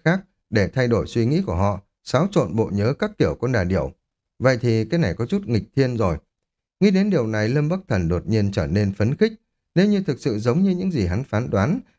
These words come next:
vậy thì không cần phải phấn đấu sau này nữa. Hắn thực sự có chút chờ mong. "Tiểu Cơ, mở điểm phát sóng điện thoại." Lâm Bắc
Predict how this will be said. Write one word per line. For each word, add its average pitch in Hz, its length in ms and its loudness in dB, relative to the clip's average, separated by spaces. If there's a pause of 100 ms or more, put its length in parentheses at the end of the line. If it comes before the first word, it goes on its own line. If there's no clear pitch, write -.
vậy 139 140 2
thì 135 140 0
không 185 240 -2
cần 113 220 0
phải 85 100 -4
phấn 117 280 -2
đấu 120 220 2
sau 127 200 -2
này 87 180 2
nữa. 120 240 2 (400)
Hắn 143 140 0
thực 123 160 0
sự 101 220 -2
có 113 60 0
chút 214 260 -2
chờ 82 260 0
mong. 120 200 0 (600)
"Tiểu 95 160 2
Cơ, 117 260 0 (360)
mở 113 220 2
điểm 101 220 0
phát 165 160 0
sóng 147 180 0
điện 135 220 0
thoại." 110 180 -2 (560)
Lâm 196 160 4
Bắc 220 120 -2